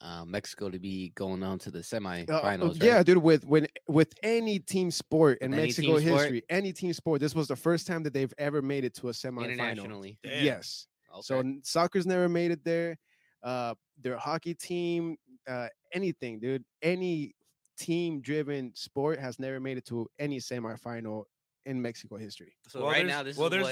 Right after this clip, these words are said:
Speaker 1: what we
Speaker 3: well,
Speaker 1: just saw history just
Speaker 2: Oh,
Speaker 1: being
Speaker 2: yeah,
Speaker 1: made.
Speaker 2: one hundred percent.
Speaker 3: Yeah,
Speaker 1: Okay.
Speaker 3: like, I guess, like, on the major division, like, major league, you're right, because Mexico has won a couple World Cups, but, like, the under seventeen, under twenty-three. But I guess when it comes to, like, the actual international team representing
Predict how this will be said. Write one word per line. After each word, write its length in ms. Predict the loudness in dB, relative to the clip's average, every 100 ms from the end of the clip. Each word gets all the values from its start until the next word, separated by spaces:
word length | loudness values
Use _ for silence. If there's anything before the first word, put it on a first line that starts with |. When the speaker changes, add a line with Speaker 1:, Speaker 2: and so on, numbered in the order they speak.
| -6
Speaker 1:
what 80 | -8
we 100 | -4
Speaker 3:
well, 120 | -4
Speaker 1:
just 140 | -4
saw 220 | -8 -8
history 580 | -8 -12 -14 -14 -14 -16 _ _ -20
just 160 | -8 -2
Speaker 2:
Oh, 40 |
Speaker 1:
being 80 | 2
Speaker 2:
yeah, 80 | 2
Speaker 1:
made. 80 | 2
Speaker 2:
one 100 | 0
hundred 160 | -2
percent. 280 | -6 -10 -10 -14 _
Speaker 3:
Yeah, 140 | -4 -2
Speaker 1:
Okay. 40 | 0
Speaker 3:
like, 80 | -2
I 60 |
guess, 200 | -4 -4
like, 120 | -4
on 100 | -4
the 80 | -6
major 420 | -6 -6 -6 -8
division, 420 | -10 -10 -8 -8 -8
like, 180 | -10 -8
major 380 | -10 -10 -10
league, 320 | -10 -10 -12 -14 _ _ _
you're 240 | -10 -6
right, 280 | -4 -4 -6 -10
because 260 | -12 -10
Mexico 320 | -8 -6 -4
has 220 | -4 -4 -6
won 140 | -12
a 40 |
couple 300 | -8 -8 -6
World 160 | -6 -6
Cups, 260 | -6 -6 -6
but, 80 | -8
like, 140 | -8 -10
the 120 | -10 -10
under 140 | -8
seventeen, 720 | -10 -10 -10 -10 -6 -4 -4
under 180 | -6 -8
twenty-three. 680 | -10 -10 -8 -6 -4 -4 -6 _ _ _ _ _
But 80 | -6
I 60 | -4
guess 160 | -4
when 80 | -4
it 80 | -6
comes 240 | -4 -4
to, 80 | -4
like, 100 | -4
the 140 | -4 -2
actual 720 | 0 -2 -4 -4 -4 -6 -8 _ _ _ _ _ _ _ _ -8
international 680 | -8 -4 2 2 2 -2
team 300 | -2 -2 -2
representing 680 | -2 -4 -4 -4 -4 -4 -8